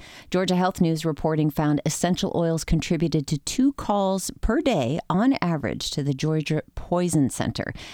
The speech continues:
And usually it is children who are being poisoned.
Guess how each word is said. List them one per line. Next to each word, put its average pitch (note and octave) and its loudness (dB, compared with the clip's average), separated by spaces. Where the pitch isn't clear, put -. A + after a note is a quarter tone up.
And D3+ 2
usually F#3+ 4
it - 0
is A3 2
children - 0
who C#3+ -2
are C3 0
being C#3 2
poisoned. - -2